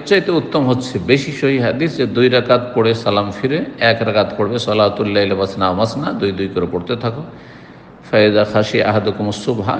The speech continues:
যখন ভোর হওয়ার আশঙ্কা হবে, "সাল্লা রাকাতান ওয়াহেদা", এক রাকাত পড়ে নেবে, "তুতিরু মা কাদ সাল্লা", সারা রাতে যা হলো তার বেজোড় হয়ে গেল। এটা বেশি ভালো। আহ, সৌদি আরবে এর উপরে আমল রয়েছে, হারমাইন শরীফে এর উপরে আমল রয়েছে, দুই রাকাত পড়ে সালাম ফিরা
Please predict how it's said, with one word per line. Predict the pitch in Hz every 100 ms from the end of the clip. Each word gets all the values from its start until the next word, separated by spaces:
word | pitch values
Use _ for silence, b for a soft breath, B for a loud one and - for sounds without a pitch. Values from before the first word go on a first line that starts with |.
| 302
যখন | 107 90 107
ভোর | 95 104 95
হওয়ার | 98 95
আশঙ্কা | 92 113 110 104
হবে, | 98 139 180 - B B B B B B -
"সাল্লা | - 135 120
রাকাতান | 107 - 101 110 107
ওয়াহেদা", | 104 98 104 104 90
এক | - 113 -
রাকাত | 104 98 -
পড়ে | 110 113
নেবে, | 135 151
"তুতিরু | 147 139 123 120 107
মা | 98 95 90
কাদ | 85
সাল্লা", | 87 - 82 73 80
সারা | - 101 98
রাতে | 98 95 95
যা | 95
হলো | 87 90 98
তার | - 104
বেজোড় | 101 92 82
হয়ে | 78 71
গেল। | 65 57 - - -
এটা | - 110 101 110
বেশি | 120 135
ভালো। | 104 90 104 - B B B B B B - - 90
আহ, | 87 87 87
সৌদি | - 104 104
আরবে | 104 101 113
এর | 104
উপরে | 95 110
আমল | 90 98 101
রয়েছে, | 92 90 -
হারমাইন | 113 113 113 110
শরীফে | - 104 98
এর | 120 101
উপরে | 104
আমল | 92 92
রয়েছে, | 87 -
দুই | 73 131
রাকাত | 90 85
পড়ে | 92
সালাম | 92 98 98 98
ফিরা | 135